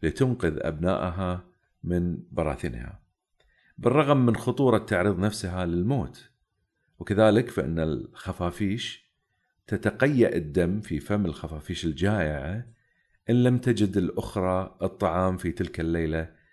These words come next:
حتى لا تموت من الجوع. و-، ويعني للعلم، لو لم تؤثر الخفافيش على نفسها لمات منهم بقدر ثمانين بالمئة.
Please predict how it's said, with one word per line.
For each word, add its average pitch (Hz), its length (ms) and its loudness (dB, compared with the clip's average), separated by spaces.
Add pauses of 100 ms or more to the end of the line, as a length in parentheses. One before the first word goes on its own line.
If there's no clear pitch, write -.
(140)
حتى - 300 -4
لا 82 120 2
تموت 80 480 -6
من 73 120 -4
الجوع. 98 520 -2 (280)
و-، - 200 -6
ويعني 69 300 -2
للعلم، 92 460 -2 (420)
لو - 140 2
لم 98 340 4
تؤثر - 400 -4
الخفافيش 80 600 -6
على 71 160 -6
نفسها 82 600 -8 (460)
لمات 85 500 -2
منهم 87 420 -4
بقدر 85 540 -2 (440)
ثمانين 76 420 -4
بالمئة. 62 460 -10